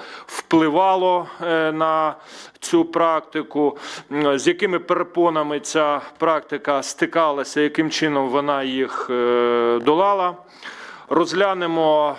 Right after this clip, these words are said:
закон, е, який набув чинності першого листопада дві тисячі двадцять четвертого року про порядок вдосконалення регулювання угод в кримінальних,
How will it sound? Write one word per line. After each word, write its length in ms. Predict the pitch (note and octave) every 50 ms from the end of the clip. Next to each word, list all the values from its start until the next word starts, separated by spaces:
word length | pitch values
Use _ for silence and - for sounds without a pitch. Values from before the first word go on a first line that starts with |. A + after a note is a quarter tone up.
| - - -
закон, 720 | - - D#3 E3+ E3+ - F3+ F3+ E3+ E3 D#3 D3 D3 C#3+
е, 380 | C3+ C3+ C#3 C#3 D3 D3 C#3+ C#3
який 260 | C#3+ D3+ D3+ D#3 D#3
набув 280 | D3 D3+ C#3 D3+ D3 D3
чинності 560 | - - D#3+ D#3+ D3+ C#3+ C#3 C3+ - - -
першого 480 | - - D#3+ D3+ C#3 - - - C#3+ C#3
листопада 640 | C3+ C#3 - - - D3 C#3 C#3+ - C3 A2+ B2+ B2+
дві 180 | G#2 A2+ C3+
тисячі 280 | C3+ - C3+ C3 - C3+
двадцять 260 | A#2 B2 B2 B2 A#2+
четвертого 540 | - - - C3+ C3 A#2+ - - B2+ B2+ B2+
року 300 | B2 C3 A#2+ A#2 - A#2+
про 280 | - - C3+ C#3 B2+ -
порядок 540 | - - - C#3 C#3+ C#3 C3 A#2 A#2+ A2
вдосконалення 920 | A2+ A2 C#3+ C#3+ - - - D#3 D3 D3+ C#3+ C3+ C3 B2 B2 A#2+ A#2+ A#2 A2+ - - - - -
регулювання 680 | C3 C#3 B2 C3 C#3 C3+ C#3 C#3 C3+ C3 B2 B2 B2
угод 300 | C3+ C#3 C3 E3+ E3 -
в 60 | -
кримінальних, 720 | - - C3 C#3 C#3 C3+ C#3 C3+ C3 B2+ A#2+ B2 A#2 - -